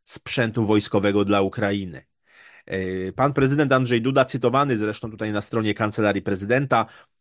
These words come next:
powiedział, to jest cytat: „Dosłownie w ciągu najbliższych dni przekażemy cztery samoloty w pełnej sprawności na Ukrainę. Pozostałe maszyny są w tej chwili serwisowane, przygotowywane i będą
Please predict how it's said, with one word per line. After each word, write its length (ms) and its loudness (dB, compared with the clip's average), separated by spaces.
powiedział, 520 2
to 100 -8
jest 200 -6
cytat: 440 -2
„Dosłownie 720 6
w 40 -8
ciągu 320 0
najbliższych 760 0
dni 260 -4
przekażemy 600 2
cztery 360 4
samoloty 520 2
w 80 -10
pełnej 380 2
sprawności 680 -4
na 120 0
Ukrainę. 580 -2
Pozostałe 500 4
maszyny 360 0
są 180 -4
w 60 -16
tej 140 0
chwili 320 -2
serwisowane, 840 2
przygotowywane 920 0
i 160 -8
będą 500 -2